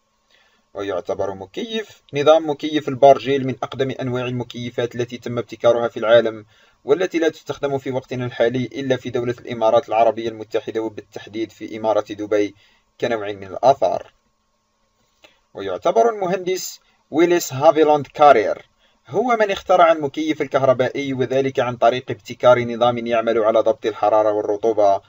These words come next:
الذي أحدث ثرو-، ثورة في عالم التبريد في الولايات المتحدة الأمريكية،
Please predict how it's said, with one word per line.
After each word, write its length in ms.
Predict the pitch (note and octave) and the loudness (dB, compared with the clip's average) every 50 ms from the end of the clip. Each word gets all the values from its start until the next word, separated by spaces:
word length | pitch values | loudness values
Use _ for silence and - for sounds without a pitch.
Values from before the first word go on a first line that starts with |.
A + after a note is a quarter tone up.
| _ _ _ _ _ _ - | _ _ _ _ _ _ -4
الذي 340 | D3 D#3+ E3+ G3+ G#3 A3 - - | -2 0 0 0 -2 -2 -4 -8
أحدث 300 | - - - F3 - F3 | -8 -6 -4 -4 -2 -2
ثرو-، 380 | D#3 - E3+ E3 E3+ D3+ - - _ _ - | 0 2 2 2 2 0 -4 -10 _ _ -2
ثورة 520 | F#3+ G3 G3 F#3 E3+ D#3+ - - D3 C#3+ | -2 2 4 4 4 4 4 0 -4 -4
في 220 | C3+ - C#3 C3 A#2+ | -4 -6 -4 0 2
عالم 280 | A#2 C3 B2+ B2+ B2+ | 4 4 2 2 -2
التبريد 480 | B2+ B2 - - A2 B2 B2 A#2+ A2+ A#2 | -4 -6 -8 -8 -8 -6 -6 -8 -8 -10
في 80 | - A#2+ | -10 -10
الولايات 460 | A2+ A2 A2+ A2+ A2 A2 A2 G#2+ A2+ | -8 -4 0 0 2 2 2 0 -2
المتحدة 460 | A2 A2 G#2+ - G#2+ G#2 - G#2 A2 | -6 -14 -12 -10 -10 -10 -8 -6 -6
الأمريكية، 800 | G#2 - G#2+ G#2+ G#2 G#2 G#2 - - G#2+ G#2+ G#2+ G#2 G2 F#2+ F#2+ | -6 -8 -8 -8 -8 -8 -8 -10 -10 -6 -2 0 0 0 0 -2